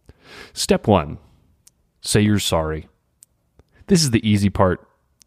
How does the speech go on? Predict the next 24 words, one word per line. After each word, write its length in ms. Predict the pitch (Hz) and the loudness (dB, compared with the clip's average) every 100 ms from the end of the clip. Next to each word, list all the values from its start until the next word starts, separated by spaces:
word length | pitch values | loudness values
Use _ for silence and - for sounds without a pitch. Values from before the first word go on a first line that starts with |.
| - | -10
It 120 | - | -6
sets 280 | - 123 - | 0 0 0
the 140 | - | -4
tone. 480 | 104 - 107 90 80 - - - | -4 0 2 2 -4 -12 -20 -4
It 100 | 123 | 0
lets 220 | 120 151 | 0 0
the 120 | - 143 | 0 2
other 140 | 123 | 2
person 420 | - 113 - 92 | 2 0 0 0
know 220 | 92 95 | 2 2
you're 300 | 98 92 87 - | 2 0 -2 -2
entering 420 | 117 120 135 117 107 | -2 0 2 2 2
into 260 | 101 - | 0 0
a 60 | 87 | 0
reconciliation 1000 | 90 - 95 - 95 95 95 107 117 117 | 0 0 -2 -2 -2 0 0 0 0 -2
instead 400 | 92 85 - 101 | -4 -8 -2 2
of 120 | 92 | 2
an 80 | 87 | 2
argument. 500 | 85 82 78 64 - - _ _ _ _ - - | 0 -2 -4 -10 -12 -20 _ _ _ _ -20 -6
It 100 | - | -2
should 120 | - 120 | 0 2
be 40 | |
said 320 | 110 98 87 | 2 0 -2
calmly, 600 | - 104 95 95 107 143 | -2 2 2 2 0 -2